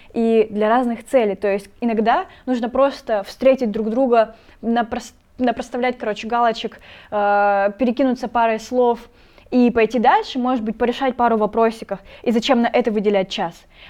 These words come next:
А иногда, когда происходят какие-то глобальные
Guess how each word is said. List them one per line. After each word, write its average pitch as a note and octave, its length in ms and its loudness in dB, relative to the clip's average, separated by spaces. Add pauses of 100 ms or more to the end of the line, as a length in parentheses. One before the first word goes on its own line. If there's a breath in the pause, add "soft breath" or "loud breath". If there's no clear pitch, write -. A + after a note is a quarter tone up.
А G#3 120 0
иногда, G#3+ 540 2
когда A#3 480 0
происходят A#3 520 -2 (200)
какие-то A3 400 -8
глобальные B3 920 -2